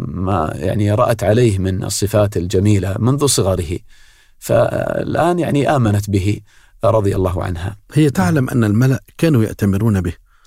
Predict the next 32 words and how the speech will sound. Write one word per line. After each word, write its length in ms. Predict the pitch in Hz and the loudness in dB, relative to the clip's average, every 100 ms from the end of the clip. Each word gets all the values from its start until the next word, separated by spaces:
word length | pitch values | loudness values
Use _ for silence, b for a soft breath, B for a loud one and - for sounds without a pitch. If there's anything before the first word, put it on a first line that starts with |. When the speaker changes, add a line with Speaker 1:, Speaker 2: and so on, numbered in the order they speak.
| - | -4
Speaker 1:
نعم. 360 | 104 90 95 - 104 | -4 -4 -8 -4 0
Speaker 2:
عندما 400 | 123 117 98 90 - | 2 2 0 -4 -2
قال 420 | 117 101 90 82 _ - | 0 2 -2 -6 _ -2
له 320 | 113 92 82 - 101 | -2 -2 -8 -6 0
ذلك 360 | 113 113 - | 2 0 -2
الرجل 340 | 104 117 110 104 | -2 0 0 0
الناصح: 460 | 107 123 - 98 b b b - | 2 0 -2 -8 b b b 2
"إن 120 | 175 | 2
الملأ 380 | 135 135 151 123 | 4 2 2 0
يأتمرون 600 | 113 107 110 107 131 110 | 0 0 0 2 2 2
بك 260 | 113 - - - - | -2 -8 -20 -20 -2
ليقتلوك"، 680 | 113 120 - - 151 113 - - _ 104 | 2 2 -2 -4 -2 -4 -8 -20 _ -6
Speaker 1:
نعم. 160 | 101 117 | -2 0
Speaker 2:
بدون 280 | 127 147 | 2 2
محاكمة، 520 | 117 104 143 - 104 85 | 2 0 -2 0 0 0
رغم 240 | 82 92 | 0 -2
أن 180 | - 92 | 0 0
العدل 340 | 92 117 107 | 2 0 0
كان 240 | - 101 87 | 0 -2 0
ساعتها 440 | 82 107 - 90 | 0 -2 -2 -2
مقام، 460 | 92 - 139 98 80 B B 226 - | -2 -2 -2 -2 -6 B B -12 -6
وكانت 420 | 90 117 92 - | -2 0 0 0
هناك 240 | 104 101 | 0 0
المحاكمات 760 | 87 80 - 85 90 113 120 90 | -2 -2 -4 -2 0 2 0 -2
والسجون 440 | - 92 92 120 | -2 -2 0 2
وغيرها، 500 | 104 117 143 92 80 B | 2 2 2 2 -2 B
Speaker 1:
نعم. 240 | 95 90 90 | -6 -4 -2
Speaker 2:
ولكن 380 | 131 151 - 107 | -2 0 0 2
واضح 340 | 160 120 - | 0 -2 -2
أنها 240 | 92 110 | 0 0
كانت 340 | 101 - 107 90 | 0 0 0 0
تحميه 460 | - - 135 160 | -4 0 2 2